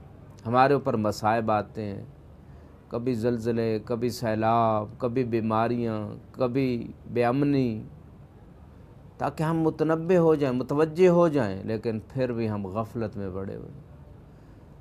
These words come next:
हम इन मसाइब के आने के बाद भी जागते नहीं हैं, हम तौबा नहीं करते, हम अल्लाह से डरते नहीं हैं,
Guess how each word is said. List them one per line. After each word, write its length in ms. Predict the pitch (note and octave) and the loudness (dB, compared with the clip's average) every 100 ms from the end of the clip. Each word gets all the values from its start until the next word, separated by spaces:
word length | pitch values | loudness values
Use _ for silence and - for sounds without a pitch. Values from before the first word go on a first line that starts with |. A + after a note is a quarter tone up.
| - - | -20 -4
हम 300 | C3+ E3 F3+ | 2 4 4
इन 140 | F3+ D#3 | 0 2
मसाइब 500 | C#3+ C#3+ C#3+ D3+ D3 | 0 2 0 0 -2
के 80 | D3 | -4
आने 320 | C3+ D3 D3+ | -2 -2 -2
के 120 | D3 C3 | -2 2
बाद 460 | A#2+ C3 C#3 B2+ | 6 8 6 4
भी 240 | A#2+ C3+ C3 | -2 -2 -2
जागते 560 | A2+ A2+ A#2 A2 A#2+ | 2 2 2 -2 -4
नहीं 340 | G#2+ G2+ G#2+ G#2 | -2 -4 -4 -4
हैं, 420 | G2 G2+ G2+ A#2+ - - - - - - - A2+ | -4 -6 -10 -14 -18 -20 -20 -20 -20 -20 -14 -8
हम 160 | B2 | -8
तौबा 400 | A#2 B2+ B2+ B2+ | -4 -2 0 0
नहीं 300 | A#2 G2+ G2 | 0 -2 -6
करते, 400 | G#2 G2+ - - - - - - - - - - - - - - | -8 -12 -14 -16 -16 -16 -20 -20 -20 -20 -20 -20 -20 -20 -20 -12
हम 160 | A#2 C#3+ | -2 2
अल्लाह 280 | D#3 D#3+ D#3+ | 4 6 6
से 140 | D#3 | 4
डरते 440 | C3 D3 C#3+ D#3+ D3 | 2 2 2 2 2
नहीं 340 | C3 B2+ A#2+ | 2 0 -2
हैं, 380 | G#2 G2+ A2+ | -4 -6 -10